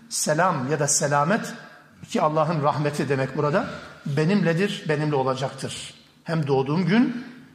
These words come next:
hem öldüğüm gün, öleceğim gün, hem de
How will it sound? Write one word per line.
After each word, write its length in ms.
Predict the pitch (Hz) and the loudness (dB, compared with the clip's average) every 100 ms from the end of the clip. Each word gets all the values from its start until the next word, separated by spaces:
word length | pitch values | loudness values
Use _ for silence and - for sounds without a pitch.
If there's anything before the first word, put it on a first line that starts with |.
| _ | _
hem 440 | - 190 233 - - - - - - | -2 0 0 -2 -10 -16 -20 -12 -2
öldüğüm 460 | 143 135 147 196 | -2 0 0 2
gün, 180 | 180 214 | 2 2
öleceğim 500 | 208 147 139 160 202 | 2 0 0 0 2
gün, 340 | 190 277 - - - - | 2 2 0 -10 -18 -8
hem 220 | - 190 | -2 0
de 320 | 151 226 - | 2 0 -2